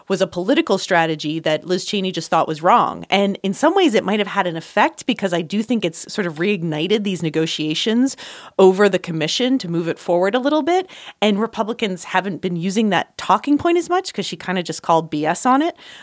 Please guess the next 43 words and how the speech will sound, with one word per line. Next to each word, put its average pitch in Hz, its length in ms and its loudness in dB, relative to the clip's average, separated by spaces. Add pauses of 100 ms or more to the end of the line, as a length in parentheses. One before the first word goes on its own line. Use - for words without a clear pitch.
Um, 165 500 0
so 262 140 4
I 247 80 4
think 294 240 2
that 240 260 2
in 214 220 2
those 269 280 4
ways, 330 300 2
she - 160 -4
can 180 180 -6
still 208 220 -4
kinda 180 280 -6
be 185 380 -6
a 185 100 -4
forceful - 880 -4
voice, 156 640 -2 (540)
but 202 240 2
she's 208 200 -2
gonna 226 200 2
be 226 120 0
a 185 60 4
lonely 185 400 4
voice. - 400 -6
She 202 120 -6
doesn't 233 380 0
really 185 260 0
have 180 640 0
much 170 240 -4
backup. 175 460 2
And 156 160 -4
even 247 200 4
in 233 120 4
the 170 80 0
days 170 400 -2
leading 165 240 -2
up 143 120 -4
to 160 80 -8
this 147 160 -6
vote, 180 300 2
I 156 60 -6
mean, 156 160 -6
I 160 40 -6
think 185 320 -6